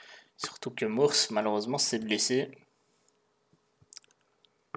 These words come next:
Donc, il nous fait du bien un peu.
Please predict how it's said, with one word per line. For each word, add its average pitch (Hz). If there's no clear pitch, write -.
Donc, -
il 110
nous 110
fait -
du 104
bien 123
un 123
peu. 135